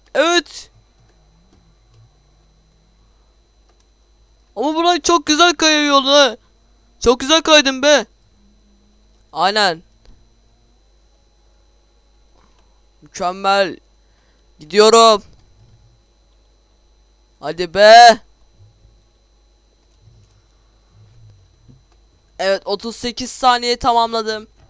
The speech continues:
Evet arkadaşlar, görmüş olduğunuz üzere maalesef elendim. Bir sonraki video çok erken gelecektir. Bir sonraki erkende, pardon, videoda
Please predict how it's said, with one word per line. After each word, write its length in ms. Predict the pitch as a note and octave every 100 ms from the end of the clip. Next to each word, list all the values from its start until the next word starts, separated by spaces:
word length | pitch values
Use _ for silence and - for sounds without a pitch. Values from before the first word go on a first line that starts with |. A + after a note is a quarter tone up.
| _ _ _ _ _ _ _ _ _ _ _ -
Evet 300 | D4 F4+ F4+
arkadaşlar, 640 | E4 D#4 D#4+ D#4+ - C#4+
görmüş 420 | C#4+ D4 E4+ E4
olduğunuz 480 | D4 C#4 C4 C#4 C4
üzere 260 | A#3 B3+ A3
maalesef 640 | G3+ D4 D4+ C4 A3+ G#3+ _ -
elendim. 600 | B3+ C#4+ D4 D4 D4 D4 _ _ _ _ -
Bir 80 | F4
sonraki 440 | - D#4 F#3 A#3+
video 380 | A3 G#3 G#3+ A#3 _ -
çok 260 | E4 F4
erken 380 | D4+ C#4 A#3+ A3+
gelecektir. 800 | G3+ G#3 C4 C4 C4+ - D4 D4 - _ _ _ D4+
Bir 80 |
sonraki 320 | D4 D4 B3+ G#3
erkende, 560 | G#3+ G#3 G3 B3 C#4+ _ _ -
pardon, 380 | A3 G3 E3+ F#3+
videoda 480 | G3+ G#3+ A3+ C4+